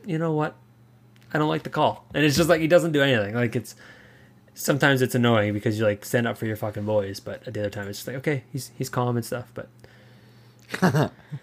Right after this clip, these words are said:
Speaker 1: wild scenes. Yeah, I don't think we're gonna get any, like, crazy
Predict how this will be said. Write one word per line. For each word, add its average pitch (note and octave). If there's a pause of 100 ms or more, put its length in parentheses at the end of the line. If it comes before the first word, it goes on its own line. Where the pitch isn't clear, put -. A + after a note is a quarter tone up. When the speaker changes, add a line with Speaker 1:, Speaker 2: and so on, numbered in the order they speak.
(680)
Speaker 1:
wild A#2+
scenes. G2
Yeah, C#3
I C#3+
don't F3+
think G3+
we're G3
gonna F#3+
get E3
any, C#3+
like, B2+
crazy A#2+